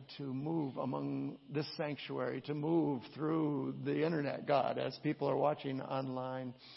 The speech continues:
And if anyone has not come to that point, would you grant them the gift of faith, God? Would you allow them to put their weight down on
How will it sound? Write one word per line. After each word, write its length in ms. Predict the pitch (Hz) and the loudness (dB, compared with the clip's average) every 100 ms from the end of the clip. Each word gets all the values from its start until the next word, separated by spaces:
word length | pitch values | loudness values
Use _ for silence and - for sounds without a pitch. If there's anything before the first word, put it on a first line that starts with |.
| - - - - | -18 -18 -20 -6
And 140 | 151 | -2
if 80 | 147 | 0
anyone 300 | 175 220 196 | 0 -2 -2
has 120 | 151 | -4
not 280 | 147 151 180 - - | -2 -2 -2 -12 -8
come 280 | 170 180 180 | -4 -4 -4
to 60 | 165 | -6
that 260 | 156 135 - | -6 -6 -10
point, 360 | - 156 143 - | -10 -6 -6 -6
would 160 | 143 143 | -8 -8
you 180 | 160 180 151 | -8 -8 -10
grant 460 | 143 143 165 - 147 | -10 -8 -10 -10 -10
them 400 | 143 147 156 147 _ _ _ _ | -8 -8 -10 -14 _ _ _ _
the 80 | - - | -20 -14
gift 240 | 160 160 147 - - _ _ _ _ _ | -6 -6 -6 -16 -20 _ _ _ _ _
of 60 | - - - | -20 -20 -16
faith, 280 | 143 147 107 101 - - _ _ _ _ | -12 -10 -12 -16 -20 -20 _ _ _ _
God? 80 | 127 113 104 _ _ _ _ _ - | -18 -16 -20 _ _ _ _ _ -8
Would 160 | 127 | -6
you 220 | 165 175 - | -4 -4 -2
allow 680 | 135 131 135 147 160 165 165 | -2 0 0 -2 -2 -4 -6
them 300 | 156 156 147 | -6 -6 -8
to 80 | - | -10
put 260 | - 147 - | -12 -12 -6
their 140 | 127 | -6
weight 520 | 123 139 151 - - | -2 -2 -2 -6 -12
down 560 | 156 160 160 131 127 127 - - - - | -8 -6 -6 -6 -8 -12 -14 -20 -20 -10
on 240 | 127 135 | -6 -6